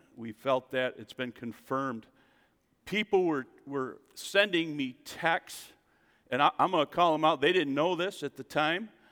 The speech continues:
but Clarence and, uh, Claudia, thank you. You sent me texts,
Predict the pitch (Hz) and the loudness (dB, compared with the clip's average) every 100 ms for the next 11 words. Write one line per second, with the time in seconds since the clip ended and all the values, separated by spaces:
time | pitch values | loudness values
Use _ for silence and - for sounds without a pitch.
0 | _ _ 123 127 - - - 156 180 190 | _ _ 0 0 -2 -12 -4 0 0 -2
1 | - - 127 123 120 127 123 - 151 151 | -10 -12 -10 -8 -6 -4 -4 -4 0 2
2 | 156 165 - 147 156 175 165 160 _ _ | 2 -2 -2 -2 -2 -4 -6 -8 _ _
3 | _ _ _ _ - 127 156 165 - 175 | _ _ _ _ -20 -12 -10 -10 0 0
4 | - 156 - 170 180 - - | 2 -4 -2 0 0 -2 -14